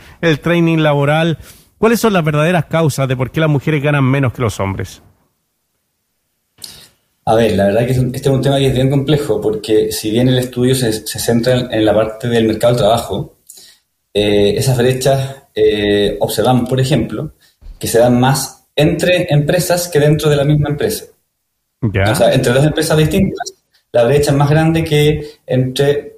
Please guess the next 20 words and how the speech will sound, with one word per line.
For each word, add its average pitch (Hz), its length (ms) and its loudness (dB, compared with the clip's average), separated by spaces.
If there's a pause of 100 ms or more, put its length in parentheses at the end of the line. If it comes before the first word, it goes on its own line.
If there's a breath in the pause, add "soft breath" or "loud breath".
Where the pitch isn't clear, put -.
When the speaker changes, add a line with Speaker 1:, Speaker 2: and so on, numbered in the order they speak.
Speaker 2:
o - 40 -16
sea, - 360 -2
entre 113 220 0
dos 131 60 4
personas 135 320 2
dentro 143 300 2
de 135 60 2
la 131 80 2
misma 135 180 2
empresa. - 380 -6 (760)
¿Y, 156 300 0
y 160 60 2
eso 175 120 0
qué 190 120 2
te 202 80 4
dice? - 400 -2 (340)
Te - 80 -4
dice 143 220 0
que 147 400 2
quizás, 139 360 0